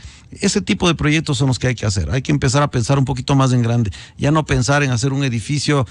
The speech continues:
que un constructor haga un edificio por aquí y otro haga por allá, sino más bien buscar desarrollos más grandes como este, en el cual van a haber por lo menos unos seis desarrolladores inmobiliarios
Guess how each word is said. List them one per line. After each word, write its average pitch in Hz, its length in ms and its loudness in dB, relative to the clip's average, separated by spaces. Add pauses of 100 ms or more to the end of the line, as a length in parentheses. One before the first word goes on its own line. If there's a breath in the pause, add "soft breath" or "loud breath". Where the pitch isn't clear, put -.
(180 loud breath)
que - 140 0
un 139 80 2
constructor 139 460 0
haga 139 80 2
un 135 100 0
edificio 127 640 0
por 127 140 -2
aquí 151 260 0
y 151 60 2
otro 139 180 0
haga 135 140 0
por 120 160 0
allá, 110 180 0
sino 120 220 2
más 127 140 2
bien 127 140 0
buscar 117 360 -2
desarrollos 110 480 0
más 127 180 2
grandes 151 340 2
como 120 280 0
este, 127 240 -2 (260 loud breath)
en 120 140 0
el 117 80 0
cual 151 320 2
van 135 160 0
a 131 60 2
haber 135 240 2
por 127 180 -2
lo 123 60 0
menos 147 240 0
unos 135 200 0
seis 156 220 2
desarrolladores 123 580 0
inmobiliarios 123 540 0